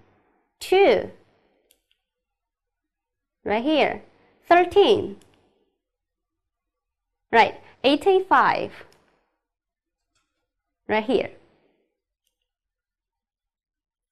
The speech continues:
Here are three pie charts. They are about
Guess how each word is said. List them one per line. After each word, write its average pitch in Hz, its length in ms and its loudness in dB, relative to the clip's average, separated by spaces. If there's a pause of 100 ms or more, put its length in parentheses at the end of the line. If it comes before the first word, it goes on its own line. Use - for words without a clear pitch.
(240)
Here 311 280 2
are 240 200 2
three 339 260 2
pie 302 240 -4
charts. - 600 -6 (1080)
They 302 260 4
are 254 260 2
about 226 560 2